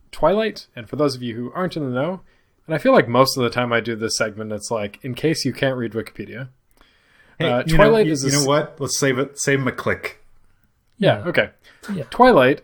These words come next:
Speaker 1: is a series of four vampire-themed fantasy romance novels by American author Stephenie Meyer. Released annually from two thousand five through two thousand eight, the four books chart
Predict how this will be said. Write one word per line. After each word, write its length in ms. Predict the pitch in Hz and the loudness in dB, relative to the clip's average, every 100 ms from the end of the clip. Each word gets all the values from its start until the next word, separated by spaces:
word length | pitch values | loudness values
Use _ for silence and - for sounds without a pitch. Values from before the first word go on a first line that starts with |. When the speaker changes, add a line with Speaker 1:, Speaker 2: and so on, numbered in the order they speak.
| - | -8
Speaker 1:
is 160 | 151 | -6
a 60 | 131 | -2
series 380 | - 170 180 143 | 2 4 4 2
of 140 | 127 | -2
four 360 | - 170 180 190 | -4 -2 0 0
vampire-themed 680 | 156 151 156 151 - 139 135 | 0 0 2 2 2 -2 -2
fantasy 340 | 175 160 175 | -4 -2 0
romance 380 | 143 135 135 131 | 2 2 0 0
novels 360 | 120 113 113 | -4 -4 -6
by 120 | - 107 | -6 -4
American 320 | 127 151 143 | -2 0 0
author 280 | 123 123 120 | -2 -2 -4
Stephenie 420 | - 107 - 113 | -4 -6 -6 -6
Meyer. 380 | 110 98 113 110 _ _ _ _ _ | -6 -8 -14 -20 _ _ _ _ _
Released 280 | 127 120 117 | -6 -4 0
annually 300 | 165 190 190 | 0 2 0
from 160 | 165 143 | -2 -2
two 100 | 160 | 0
thousand 240 | 151 135 | 0 0
five 320 | 131 151 147 | 0 0 0
through 300 | - - 208 | -4 -2 0
two 140 | 202 165 | 0 2
thousand 300 | 131 123 123 | 2 0 -4
eight, 160 | 160 165 | -6 -6
the 80 | |
four 200 | 135 147 | -4 -4
books 280 | 135 135 - | -2 -4 -8
chart 400 | - - 170 - | -8 -4 -4 -6